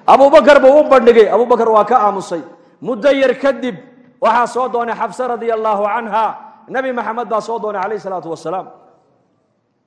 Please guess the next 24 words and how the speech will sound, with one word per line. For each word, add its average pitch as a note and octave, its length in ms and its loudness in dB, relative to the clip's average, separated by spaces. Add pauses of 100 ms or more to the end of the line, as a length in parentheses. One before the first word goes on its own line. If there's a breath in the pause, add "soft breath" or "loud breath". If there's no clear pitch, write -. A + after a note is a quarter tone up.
(840)
Daadna F#3+ 240 -4
markaa A#3 260 -6
buu G#3+ 80 -8
Nabigu G3+ 300 -8
guursaday. - 420 -20 (1120)
Markii F3 320 -4 (760)
guurkaasi A3+ 500 2
uu G#3+ 140 -4
dhammaaday, G#3 540 2 (640)
ayaa A3 260 6
maalin A#3 360 2
dambe A#3 240 -2
Cumar B3+ 240 0
iyo A#3 120 6
Abu A3+ 80 2
Bakar A#3+ 260 2
baa A3 160 4
kulmay. A#3 460 0 (440)
Abu A3 240 6
Bakar A#3+ 240 4
baa A3+ 200 4
hadalka A3+ 320 0
qaatoo A3+ 400 -2
yidhi, A#3+ 260 -8